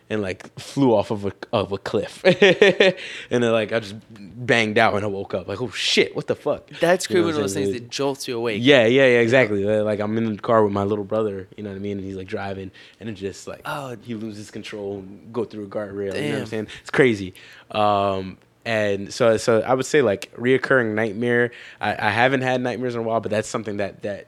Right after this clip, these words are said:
Speaker 1: actually really recently happened to me. I'm just like, "Oh, that shit was kinda weird."
Speaker 2: Yo, and it's
Speaker 1: Yeah.
Speaker 2: still one of those things that sticks with you.
Speaker 1: Yeah, yeah,
Speaker 2: You
Speaker 1: yeah.
Speaker 2: know?
Speaker 1: Yeah, for sure.
Speaker 2: All right. Um, this one, you know, uh, something that I, that I'm currently wrestling with too, and, um, not that there's a right answer or not, but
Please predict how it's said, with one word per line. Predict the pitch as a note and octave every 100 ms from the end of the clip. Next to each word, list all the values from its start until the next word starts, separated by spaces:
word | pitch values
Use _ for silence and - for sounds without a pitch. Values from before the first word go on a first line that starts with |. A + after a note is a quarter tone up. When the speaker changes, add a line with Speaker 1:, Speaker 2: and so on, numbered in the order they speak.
| -
Speaker 1:
actually | G#2 G#2 G#2+
really | G#2 G#2+ G2+
recently | A2 A2+ G#2
happened | G2 G#2 A2+
to | A2+
me. |
I'm | G#2+ G2
just | F#2+
like, | G#2 G2+
"Oh, |
that | F#2+ G2+
shit | - -
was | -
kinda | -
weird." | D2 -
Speaker 2:
Yo, | C#3 C#3+ D3+ C#3
and | C#3
it's | A2
Speaker 1:
Yeah. | G2
Speaker 2:
still | E3
one | D#3 D#3+ D3
of |
those | -
things | C3
that | -
sticks | - C3+ -
with | G2
you. |
Speaker 1:
Yeah, | C#3 C#3 A2
yeah, | G#2+
Speaker 2:
You | F#2+
Speaker 1:
yeah. | G#2+
Speaker 2:
know? | C#3 E3
Speaker 1:
Yeah, | A2+ G2+
for | -
sure. | - - - -
Speaker 2:
All | E3+
right. | D3+ D#3+ -
Um, | F3+ E3+ D#3 D3+ D3+ _
this | E3 E3 F#3
one, | A3 G3 -
you | D#3+ D#3+
know, | C#3 -
uh, | C3+ G2+ A1
something | - D#3+ D3+
that | C3+
I, | C3
that | C3 C#3
I'm | C3 C#3 - _ _ - - - _ _ -
currently | - D#3 C#3
wrestling | B2+ A#2+ - A#2+
with | A#2+ -
too, | - C3 A2+ -
and, | A#2 A#2 A2+ A2 G#2 - - - - -
um, | C3+ A2+ G#2+ G#2+ G#2+ _ - - - - _ _ _ _ _ -
not | D3
that |
there's | C3+ C3
a | B2+
right | A2+
answer | A2+ A2 A2
or |
not, | A2 A2 - -
but | B2